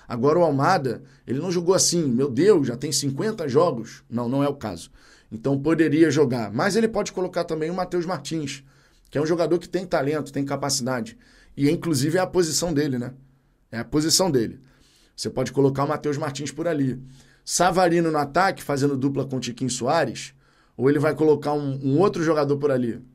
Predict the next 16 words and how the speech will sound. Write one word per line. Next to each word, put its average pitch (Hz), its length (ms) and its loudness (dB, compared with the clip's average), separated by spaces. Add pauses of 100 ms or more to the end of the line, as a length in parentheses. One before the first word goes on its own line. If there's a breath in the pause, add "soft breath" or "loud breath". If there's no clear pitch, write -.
(260)
Será 135 280 -2
que 151 100 0
a - 20 2
gente 139 200 0
pode 131 220 -2
ver, 127 140 2
de 131 80 0
repente, 120 840 -4 (220)
só - 300 -4
um 185 40 -2
exemplo, 123 440 -2
tá? 117 260 -6 (560 soft breath)
Tietê 185 640 4 (340)
pelo 147 200 4
lado 143 240 2
direito 139 720 0